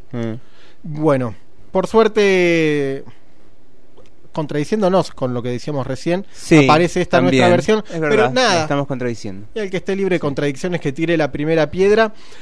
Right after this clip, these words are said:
Speaker 2: Em, y aparece otra vez Miriam. Otra vez aparece Miriam,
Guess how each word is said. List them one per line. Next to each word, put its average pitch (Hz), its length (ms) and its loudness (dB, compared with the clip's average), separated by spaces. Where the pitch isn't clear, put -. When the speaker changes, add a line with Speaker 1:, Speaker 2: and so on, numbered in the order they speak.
Speaker 2:
Em, 170 760 0
y 190 80 -2
aparece 208 500 2
otra 196 380 4
vez 175 420 2
Miriam. 156 720 2
Otra 247 640 2
vez 202 400 -2
aparece 143 600 -4
Miriam, 190 420 0